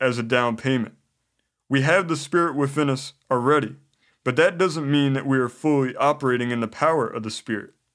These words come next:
We must remember that the Holy Spirit is a person, one of the three in the Trinity, who has his own distinct personality. The same way that we understand our relationship with Jesus, or our relationship with God the Father,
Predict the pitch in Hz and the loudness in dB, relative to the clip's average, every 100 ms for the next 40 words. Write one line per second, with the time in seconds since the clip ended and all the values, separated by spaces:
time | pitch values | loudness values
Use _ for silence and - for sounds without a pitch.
0 | _ _ - 135 165 170 160 156 156 147 | _ _ -2 2 2 2 2 2 2 2
1 | 139 139 151 160 139 - 151 139 135 - | 0 -2 0 0 0 -2 0 0 -2 -6
2 | 139 123 - 180 185 - 101 - _ _ | -4 -4 -2 -2 -2 -6 -14 -20 _ _
3 | _ _ _ 110 135 175 156 143 - 170 | _ _ _ -2 0 0 0 -4 -2 0
4 | 131 113 - 135 123 - 180 127 107 - | 0 -4 -4 -2 -2 -2 -2 -2 -6 -14
5 | _ _ _ 135 135 160 143 143 139 175 | _ _ _ -2 2 2 2 -2 -2 -2
6 | 175 156 143 - 156 147 143 151 143 135 | 0 -2 -4 -4 -4 -4 -6 -4 -4 -2
7 | 127 147 104 127 - _ _ _ _ _ | 0 0 0 -4 -18 _ _ _ _ _
8 | 135 - 185 202 185 185 165 147 151 156 | -6 -2 0 2 2 2 2 2 2 2
9 | 147 139 160 151 147 143 147 135 135 147 | -2 -2 -2 0 0 0 0 2 2 0
10 | 139 139 139 139 127 113 120 147 127 117 | 0 -4 -4 -4 -4 -6 -2 -2 -2 -8
11 | - - _ _ - 139 139 143 139 131 | -14 -20 _ _ -2 2 2 2 2 2
12 | 127 139 135 131 131 120 131 117 131 123 | 2 0 0 -4 -2 -4 -4 -2 2 2
13 | 113 110 135 147 120 143 | 0 -2 2 2 0 -6